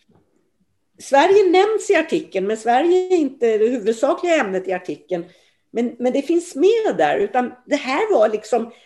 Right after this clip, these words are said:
smittskyddsmyndigheter över hela världen och W H O, alltså stor,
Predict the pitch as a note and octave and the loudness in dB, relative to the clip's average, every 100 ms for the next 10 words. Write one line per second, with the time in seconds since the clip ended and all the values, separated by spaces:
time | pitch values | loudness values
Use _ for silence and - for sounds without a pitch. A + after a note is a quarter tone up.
0 | _ - F#4 F#4+ - G#3+ A3+ A#3 A#3 A#3+ | _ -2 0 0 -2 -8 -6 -8 -6 -2
1 | B3 B3 B3 A#3+ A#3+ C4 C4+ F#4+ G4+ A#3+ | -2 -2 -2 0 0 -4 -2 2 2 2
2 | G#3+ B3 - B3+ F4 D#4+ A#3+ - B3 F#4+ | 0 -2 -4 -2 -2 -2 -2 2 2 2
3 | - C#4+ D4+ D#4 - G#3 D#4 A3 - C#4 | -4 -2 -2 0 2 2 2 0 -4 -6
4 | C#4+ - - F#4 G#3+ G3+ | -10 -4 2 4 2 -8